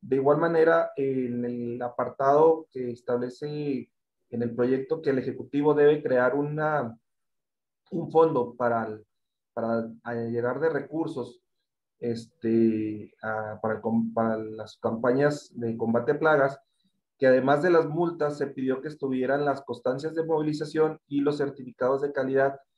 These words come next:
dentro de, de, de dicho fondo.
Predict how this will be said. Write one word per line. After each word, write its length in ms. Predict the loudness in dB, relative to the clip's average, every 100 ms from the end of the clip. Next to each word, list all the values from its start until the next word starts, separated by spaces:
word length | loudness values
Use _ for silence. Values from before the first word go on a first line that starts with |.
| _ _
dentro 480 | -4 -4 -2 0 0
de, 300 | -2 -6 -8
de, 580 | -6 -4 -4 -4 -8 -6
de 200 | -4 -2
dicho 240 | -4 -4
fondo. 480 | 2 2 4 0 -4